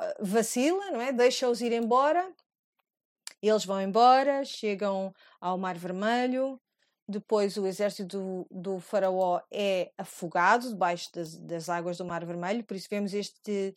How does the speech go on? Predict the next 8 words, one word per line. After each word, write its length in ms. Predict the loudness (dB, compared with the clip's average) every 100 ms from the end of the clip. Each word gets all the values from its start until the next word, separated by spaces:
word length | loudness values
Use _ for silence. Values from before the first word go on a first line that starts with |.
| -14 _
estas 240 | -10 -4 -2
incríveis 680 | -2 0 4 4 2 -2
demonstrações 680 | -2 -6 -6 -8 -6 -4 -4
do 120 | -6
poder 400 | -8 -6 0 0
de 140 | 0 -2
Deus. 600 | 0 0 -2 -12 -16 -20 _ _ _ _ _ _ -6
E, 300 | -2 -2 -2